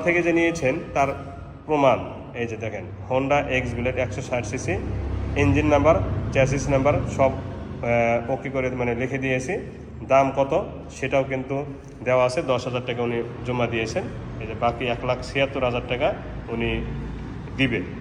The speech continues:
তার মানে এক লাখ ছিয়াশি হাজার, আবার দুই হাজার টাকা কুরিয়ার ভাড়া আছে, অষ্টাশি হাজার ওনার পরে, দুই হাজার টাকা আমি তার জন্য সম্মান করেছি।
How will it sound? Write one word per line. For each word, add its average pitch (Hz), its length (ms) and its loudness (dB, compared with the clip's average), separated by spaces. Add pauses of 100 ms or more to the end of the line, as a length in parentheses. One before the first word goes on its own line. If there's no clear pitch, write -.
(260)
তার 123 100 -2
মানে 127 320 2
এক 127 220 2
লাখ 139 120 6 (220)
ছিয়াশি 131 440 0
হাজার, 147 240 4 (300)
আবার 123 320 4
দুই 139 180 2
হাজার 139 280 6
টাকা 143 200 4
কুরিয়ার 139 320 4
ভাড়া 117 200 2
আছে, 107 180 0
অষ্টাশি 131 460 0
হাজার 120 240 4 (140)
ওনার 117 220 0 (400)
পরে, 107 140 -2
দুই 131 180 0
হাজার 135 220 6
টাকা 135 180 4
আমি 131 100 4
তার 123 200 0
জন্য 127 200 -2
সম্মান 135 360 -2
করেছি। 92 320 -8